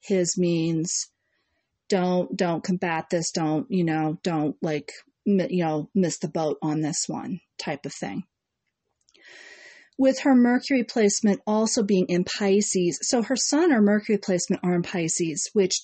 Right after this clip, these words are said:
to me means that communication is full of getting to become more emotionally close and compassionate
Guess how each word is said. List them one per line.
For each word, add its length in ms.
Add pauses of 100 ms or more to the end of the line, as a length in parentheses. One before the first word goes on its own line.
to 60
me 440
means 480
that 300 (600)
communication 880
is 240
full 300
of 380 (140)
getting 380 (140)
to 400
become 400
more 340
emotionally 560 (200)
close 680
and 160
compassionate 1080